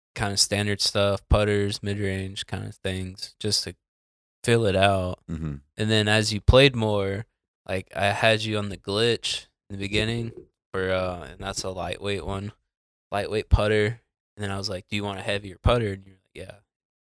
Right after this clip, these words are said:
Speaker 1: I got you one of those," and you're starting to do a little bit better 'cause
Speaker 2: Mm-hmm.
Speaker 1: trying to, you're getting, uh, you're figuring it out. But yeah, I, I, I've been,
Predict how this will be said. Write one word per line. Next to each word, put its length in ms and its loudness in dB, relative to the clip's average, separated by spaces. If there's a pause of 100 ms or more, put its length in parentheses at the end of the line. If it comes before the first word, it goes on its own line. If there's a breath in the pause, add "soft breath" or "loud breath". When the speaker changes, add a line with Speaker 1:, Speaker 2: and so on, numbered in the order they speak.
(920)
Speaker 1:
I 80 -8
got 280 -6
you 80 -8
one 120 -4
of 80 -8
those," 400 -2
and 120 -10
you're 600 -20
starting 300 -8
to 60 -20
do 140 -10
a 80 -6
little 140 -6
bit 200 -12
better 320 -4 (100)
'cause 220 -4
Speaker 2:
Mm-hmm. 100 -10 (340)
Speaker 1:
trying 180 -10
to, 60 -20 (400)
you're 160 -6
getting, 300 -4 (100)
uh, 160 -14 (220)
you're 200 -20
figuring 320 -6
it 100 -6
out. 280 -4 (1160)
But 120 6
yeah, 460 6 (200)
I, 100 -8
I, 260 2
I've 120 4
been, 500 4